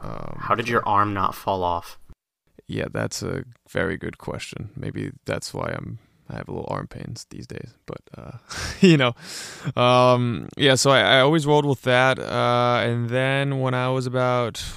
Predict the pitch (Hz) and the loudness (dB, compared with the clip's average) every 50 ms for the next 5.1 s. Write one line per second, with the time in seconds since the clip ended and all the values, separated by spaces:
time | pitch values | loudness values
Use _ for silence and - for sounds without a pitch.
0 | - - 131 131 131 127 123 120 - - 127 127 123 120 131 127 120 - - 123 | -12 -10 -8 -6 -4 -4 -4 -4 -2 -2 -2 -2 -2 -2 -4 -4 -4 -2 -4 -4
1 | 120 117 - - 131 127 123 127 127 123 123 110 123 123 117 - 127 120 110 - | -4 -4 -4 -4 -4 -4 -2 -4 -4 -4 -4 -4 -4 -4 -4 -4 -4 -6 -4 -4
2 | 117 113 - - - 117 117 113 - 113 113 104 - - - - 131 131 127 120 | -6 -6 -6 -6 -6 -6 -6 -4 -4 -4 -4 -4 -6 -6 -4 -4 -2 -2 -2 -2
3 | 113 - - - 117 117 117 113 113 - - 117 113 113 110 110 110 110 107 110 | -2 -4 -4 -2 0 0 0 -2 -2 -4 -6 -4 -4 -4 -4 -4 -4 -6 -6 -8
4 | - - 107 101 101 - - 107 104 101 107 104 - 107 104 104 95 95 - 95 | -8 -8 -6 -6 -6 -6 -6 -6 -6 -6 -6 -6 -6 -6 -6 -6 -6 -8 -8 -8
5 | 107 - | -8 -10